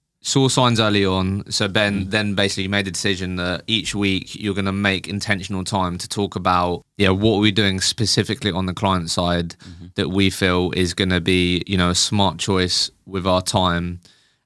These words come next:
Speaker 1: and, you know, equip people with, like, a plan, and like you said, hold each other accountable. So just talk to me about how long are these sessions typically?
Speaker 2: About an hour now. Like, they were long to start with, 'cause step number one was the, the mapping out of who we want to even go to.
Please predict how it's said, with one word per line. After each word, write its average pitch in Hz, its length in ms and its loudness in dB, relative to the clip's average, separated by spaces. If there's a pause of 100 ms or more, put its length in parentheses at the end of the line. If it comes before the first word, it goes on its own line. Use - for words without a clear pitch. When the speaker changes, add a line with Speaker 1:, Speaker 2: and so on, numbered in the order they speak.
Speaker 1:
and, 98 240 -2
you 104 120 0
know, 90 100 2
equip - 240 2
people 98 320 0
with, 92 400 -2 (400)
like, 101 220 0
a 92 40 -2
plan, 92 640 2
and 104 140 -4
like 98 80 2
you 92 60 -2
said, 95 160 -2
hold 98 220 0
each 87 200 -4
other 95 100 -2
accountable. 92 320 -2
So 107 140 2
just 117 180 -2
talk 147 160 0
to 131 100 -2
me 131 60 4
about 117 400 4 (300)
how 120 160 0
long 120 160 0
are 110 40 0
these 110 180 4
sessions 101 360 0
typically? 87 460 -6 (220)
Speaker 2:
About 92 200 0
an 101 60 4
hour 104 220 4
now. 95 260 2
Like, - 180 2
they 101 80 0
were 101 100 2
long 101 220 2
to - 120 -4
start 82 280 -2
with, 73 200 -4
'cause 98 120 -2
step - 160 -2
number 95 240 0
one 87 220 0
was 82 160 -2
the, 80 100 -4 (320)
the 90 80 -6
mapping 87 420 -4
out 78 120 -6
of - 100 -10
who 90 220 -2
we 87 80 -2
want 82 220 -6
to - 100 -10
even 82 180 -6
go 85 200 -2
to. 95 300 -2